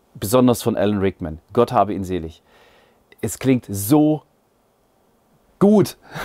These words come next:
Besonders wenn wir hier die Lautsprecher mitmachen, gute Endstufen dabei sind, dann hockt man sich hin und genießt es einfach nur noch. Es ist ein Gedicht. Dieses sonore,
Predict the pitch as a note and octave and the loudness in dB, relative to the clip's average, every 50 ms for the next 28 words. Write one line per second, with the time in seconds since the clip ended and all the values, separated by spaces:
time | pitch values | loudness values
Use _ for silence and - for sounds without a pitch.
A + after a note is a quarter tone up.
0 | - - - _ - - - - - - _ _ _ - - - A#2+ A#2 B2+ C3 | -14 -14 -16 _ -20 -20 -20 -20 -20 -20 _ _ _ -14 -10 -8 -2 0 2 4
1 | D3 E3+ F3 F3 E3+ D#3 - D3 D3+ D3 C#3 D3 C3+ D#3 E3 E3+ E3 D#3+ - _ | 4 4 4 4 2 2 2 2 2 2 2 0 2 2 4 4 4 2 0 _
2 | _ _ _ _ - C#3+ C#3+ C#3 D#3+ D#3 - - C#3+ C#3+ C#3+ C#3+ C#3 D#3+ D#3 - | _ _ _ _ 2 4 4 4 4 2 2 0 2 2 2 2 0 0 -2 0
3 | D#3+ D3+ D3+ D3+ D3+ D3 C#3+ _ _ _ - - _ - F#3+ G3+ F3 G2 C#3+ D#3+ | 0 2 2 0 -2 -4 -8 _ _ _ -20 -8 _ 0 2 4 4 2 2 0
4 | - - D3 C#3 C3+ C#3+ C#3 C3 A#2+ B2 A#2+ B2 A#2+ C3 C3 B2 B2 - _ _ | -2 -6 -8 -8 -4 -4 -4 0 0 0 0 0 -2 -4 -8 -10 -10 -12 _ _
5 | _ _ _ _ - A#2+ A2+ E3 - - - D3 B2 B2 A#2+ - - D#3 D#3 E3 | _ _ _ _ -4 0 0 0 0 0 -4 -6 -4 -4 -6 -4 -4 -4 -4 -4
6 | D#3 - _ _ - C3+ B2+ A#2 - A#2 A2 G#2+ G2 - G#2+ F#2+ - - F2+ F2 | -6 -8 _ _ -6 -4 -4 -2 -2 -2 -2 -2 -2 -4 -6 -6 -6 -6 -8 -6
7 | - F#2 E2+ F#2+ F2+ F2 E2 - - A2+ G#2 - C#3+ E3+ D#3+ - - _ _ _ | -8 -8 -8 -6 -6 -6 -6 -6 -6 -8 -4 0 0 0 0 -2 -8 _ _ _
8 | G#2 A2 A#2 A#2+ A2+ A2 G#2+ - F#2+ F2 E2 - _ _ - - - _ _ _ | -2 0 0 0 -2 -4 -6 -6 -8 -10 -10 -12 _ _ -20 -20 -20 _ _ _
9 | _ B2+ C3+ C#3 B2+ C3 C3+ C3+ C3 - - - - - - _ _ - A#2+ G#2+ | _ 0 0 0 2 4 4 4 2 0 -4 -12 -14 -18 -20 _ _ -10 -10 -4
10 | A2 C3 C3+ C3 C#3 D3 D#3+ E3+ E3 D3 D3 C#3+ C#3 C#3 C#3+ C#3 | 0 2 2 4 4 4 4 2 2 2 2 2 2 2 0 -4